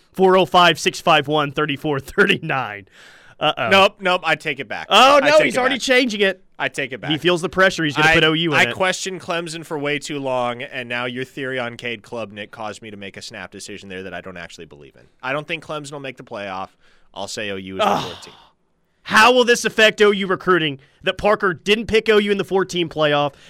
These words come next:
Speaker 1: and then thirty seconds later, set later, he does pick O U in the four-team playoff? The text line, I, they were gonna hammer you, and now, oh, everyone's just rejoicing now that both you and I have them in the four-team playoff.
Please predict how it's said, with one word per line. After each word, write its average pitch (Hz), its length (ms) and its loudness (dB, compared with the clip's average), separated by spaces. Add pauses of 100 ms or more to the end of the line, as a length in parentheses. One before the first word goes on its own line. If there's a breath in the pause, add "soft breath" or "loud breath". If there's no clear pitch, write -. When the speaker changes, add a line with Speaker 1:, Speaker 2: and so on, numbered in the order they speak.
(120 loud breath)
Speaker 1:
and 170 160 2
then 160 160 -2
thirty 196 260 0
seconds 180 480 -2
later, 151 380 0 (160 soft breath)
set 185 260 0
later, 175 280 2 (100)
he 180 140 -2
does 165 280 0
pick 147 240 -4
O 139 80 -2
U 127 200 -6
in 110 60 -10
the 113 60 -12
four-team 110 400 -12
playoff? 95 440 -12 (400)
The 208 120 4
text 240 320 2
line, 185 320 0
I, 208 160 2
they 220 220 2
were 220 100 0
gonna 196 220 0
hammer 247 400 0
you, 247 400 -4 (320 loud breath)
and 180 180 2
now, 202 500 4
oh, 180 460 4
everyone's 185 540 2
just - 400 -6
rejoicing 135 640 -6
now 104 300 -8
that 139 180 -6
both 160 240 -2
you 160 160 -6
and 151 80 -2
I 143 260 -2
have 127 200 -2
them 135 140 -4
in 127 60 -10
the 127 80 -10
four-team 117 400 -12
playoff. 98 380 -12